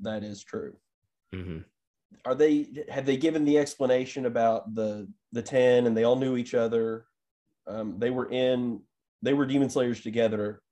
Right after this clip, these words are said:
Speaker 1: presumably.
Speaker 2: Yeah, I think that was what the boy was telling when he said, when he was giving their backstory, he was explaining it to Inosuke after Inosuke demanded that he tell him what happened.
Speaker 1: And it kinda sounded like they were in,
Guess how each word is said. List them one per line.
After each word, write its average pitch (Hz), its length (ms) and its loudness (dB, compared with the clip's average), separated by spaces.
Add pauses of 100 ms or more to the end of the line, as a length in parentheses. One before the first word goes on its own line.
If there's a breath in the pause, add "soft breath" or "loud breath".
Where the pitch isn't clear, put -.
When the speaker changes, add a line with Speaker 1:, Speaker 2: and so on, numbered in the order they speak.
(120)
Speaker 1:
presumably. 117 800 -2 (520)
Speaker 2:
Yeah, 117 380 2 (120)
I 120 100 0
think 143 200 4
that 143 160 4
was 131 180 2
what 127 200 2
the 127 60 -2
boy 120 240 2
was 104 180 -4
telling 110 480 -4
when 104 100 -4
he 113 100 -2
said, 107 380 -2
when 113 160 -4
he 113 100 -2
was 107 160 -4
giving 107 240 0
their 101 100 -2
backstory, 98 500 0
he 104 140 -2
was 95 100 -2
explaining 107 400 -4
it 92 100 -6
to 104 120 -2
Inosuke 95 580 -2
after 98 220 -4
Inosuke 101 500 -4 (220)
demanded 113 580 4
that 107 100 2
he 120 220 0 (200)
tell 104 220 0
him 110 80 -6
what 107 120 -6
happened. 107 340 -8 (380)
Speaker 1:
And 139 100 0
it 139 100 -4
kinda 185 280 0
sounded 156 340 2
like 139 240 -2
they 123 160 0
were 127 240 -4
in, 120 460 0